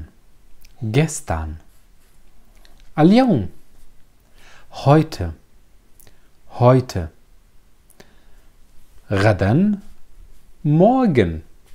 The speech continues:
Morgen. بعد الغد. Übermorgen. Übermorgen. وللعلامة، هاي ال-، الكلمات كلها تكتب بحرف صغير لأنها هي تعتبر ظروف وقت،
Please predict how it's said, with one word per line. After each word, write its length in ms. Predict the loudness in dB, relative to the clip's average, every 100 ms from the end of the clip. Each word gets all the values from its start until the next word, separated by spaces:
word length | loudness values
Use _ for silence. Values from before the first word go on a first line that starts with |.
| -20 -20 -20 -20 -6
Morgen. 540 | 2 4 6 4 0 -6 -10 -18 -20 -20 -20 -20 -20 -20 -20 -20 -20 -20 -16 -16 -18 -10 0
بعد 400 | 6 6 6 2
الغد. 600 | 0 -2 -2 -2 -4 -10 -20 -20 -20 -20 -20 _ -20 -20 -18 -20 -4 8
Übermorgen. 1000 | 12 12 10 6 4 2 2 0 -4 -8 -14 -20 -20 -20 -20 -20 -20 6
Übermorgen. 880 | 10 12 10 8 4 2 -2 -4 -6 -10 -14 -20 -20 -20 -20 -20 -8 2
وللعلامة، 680 | 6 6 4 2 0 -2 -4 -14 -20 -20 _ 0
هاي 320 | 4 6 6
ال-، 180 | 6 2
الكلمات 680 | 2 0 0 0 2 0 -2
كلها 220 | -2 -2
تكتب 420 | -4 -4 -4 -4
بحرف 360 | -4 -4 -4 -4
صغير 440 | -4 -2 -4 -6 -8
لأنها 360 | -6 -2 -2
هي 220 | 0 -2
تعتبر 720 | 0 -2 -2 -2 -2 -2 -8
ظروف 520 | -4 0 0 0 -4 -8
وقت، 420 | -8 -14 -16